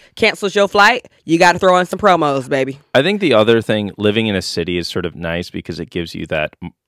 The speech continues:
Speaker 2: that market option where if you had a bad experience with a, a makeup designer, a hairstylist, there's so many people who can, like, step up, right?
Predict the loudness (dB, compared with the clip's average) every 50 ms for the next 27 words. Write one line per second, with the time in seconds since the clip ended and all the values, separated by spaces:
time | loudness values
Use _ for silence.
0 | _ _ _ -6 -6 -6 -6 -8 -8 -4 -4 -4 -4 -2 -4 -4 -4 -2 -2 -2
1 | -2 -2 -4 -6 -6 -4 -4 -6 -8 -6 -4 -4 -2 -2 -4 -4 -6 -6 -6 -6
2 | -6 -6 -10 -14 _ _ _ _ _ _ _ _ _ _ _ _ -16 -14 -10 -6
3 | -4 -4 -2 -2 -2 -4 -4 -4 -4 -2 -2 -2 -2 -4 -4 -6 -10 _ _ -8
4 | -8 -8 -6 -4 -4 -2 -2 -4 -6 -8 -10 -12 -10 -10 -8 -8 -10 -10 -10 -12
5 | -14 -14 -12 -10 -10 -10 -12 -14 -20 _ _ _ -10 -8 -8 -6 -8 -8 -10 -12
6 | -14 -16 _ _ -14 -12 -6 -4 -2 -2 -2 -4 -10 -10 -12 -12 -10 -10 -10 -10
7 | -10 -10 -8 -8 -8 -8 -8 -8 -10 -10 -10 -10 -10 -10 -8 -6 -6 -6 -6 -8
8 | -8 -10 -8 -8 -6 -6 -8 -8 -10 -12 _ _ _ _ _ _ _ -10 -10 -10
9 | -8 -10 -10 -10 -10 -10 -10 -12 -12 -12 -14 -14 -10 -10 -10 -10 -10 -14 -14 -14
10 | -14 -12 -12 -12 -12 -14 -14 -12 -12 -12 -10 -12 -12 -14 -14 _ _ _ _ _
11 | _ -6 -6 -4 -4 -6 -8